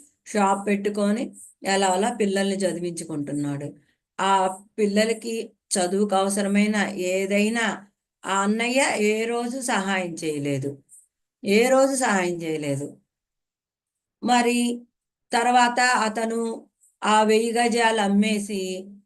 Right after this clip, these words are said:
ఏదో పెద్ద బిజినెస్ పెట్టాడు, బాగా కోట్లల్లో లాభం ఉంటుందని.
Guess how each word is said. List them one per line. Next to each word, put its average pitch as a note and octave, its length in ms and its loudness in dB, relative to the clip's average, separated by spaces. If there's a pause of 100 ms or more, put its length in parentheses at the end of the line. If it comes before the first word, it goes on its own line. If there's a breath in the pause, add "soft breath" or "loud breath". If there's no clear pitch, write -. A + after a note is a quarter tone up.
(140)
ఏదో G#3 280 2
పెద్ద G#3 460 -2
బిజినెస్ A3 540 2
పెట్టాడు, D#3+ 560 -2 (380)
బాగా G3+ 260 2
కోట్లల్లో G#3 1040 0
లాభం F#3+ 400 -2
ఉంటుందని. D#3 680 -6